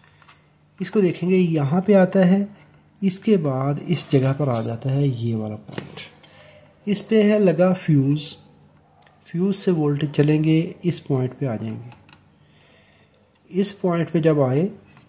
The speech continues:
यहाँ पर एक हमारा ये capacitor लगा हुआ है जो कि class X capacitor है, और इसके बाद ये line और neutral के दरम्यान में लगा हुआ है। इसके बाद यहाँ पर आ जाए, यहाँ पर हमारे पास लगा हुआ है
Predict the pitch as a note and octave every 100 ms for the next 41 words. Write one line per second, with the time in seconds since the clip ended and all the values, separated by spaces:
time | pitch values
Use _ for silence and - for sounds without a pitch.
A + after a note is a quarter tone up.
0 | _ _ - - - - - _ _ _
1 | _ _ D3+ C3 E3 F3 F#3 F3 D#3 D#3
2 | D3 C#3 C#3+ C#3+ D3 C3+ A#2+ - - B2
3 | A#2+ B2 C3 C3+ C3 D3 D#3+ D3+ C#3+ C3
4 | C3 C#3+ - - A#2+ A#2 - B2 B2 -
5 | - - - - _ _ _ _ _ _
6 | _ _ _ _ _ _ _ _ _ D#3
7 | D3 D#3 - - G3+ - - A3 D3+ A#2+
8 | B2+ - - _ _ _ _ _ _ _
9 | _ _ D#3 F#3+ G#3 - - _ _ _
10 | _ - D#3+ D3 D#3 G3 G3+ E3 D#3 D3+
11 | - F3+ F3 C#3 B2 A#2 B2 C3 C#3+ C#3+
12 | C#3+ - - F#3 - G3+ G3 E3 C3+ C#3+
13 | D#3 D3+ C#3+ D#3 D#3 - - - _ E3
14 | E3 D#3+ G3+ G3+ F#3 D#3+ D3+ D3 C#3+ -
15 | C#3+ C#3+ D3 D3+ E3+ G3+